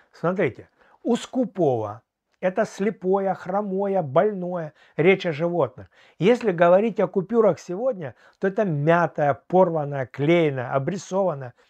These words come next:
То есть там, где вообще не принимают. Или вообще какая-то мелочь, которая просто вам рвет карман. У щедрого это хорошее, это здоровое животное, самое лучшее.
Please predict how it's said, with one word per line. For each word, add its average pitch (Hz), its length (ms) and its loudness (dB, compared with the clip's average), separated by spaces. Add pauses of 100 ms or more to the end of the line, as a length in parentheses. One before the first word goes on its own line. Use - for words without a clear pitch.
(160)
То 202 100 0
есть - 180 -2
там, 262 240 0
где 175 140 -2
вообще 220 360 0
не 185 120 -4
принимают. 165 520 -8 (200)
Или 269 160 2
вообще 226 260 2
какая-то 185 500 -2
мелочь, 143 600 -2 (240)
которая 151 360 2
просто 180 460 -4
вам 123 240 -6
рвет 123 380 -4
карман. 127 560 -10 (720)
У 196 100 -8
щедрого 117 760 -2 (240)
это 110 180 -10
хорошее, 139 640 0 (260)
это 135 200 -6
здоровое 156 580 6
животное, 143 540 -2
самое 190 460 0
лучшее. 170 580 -4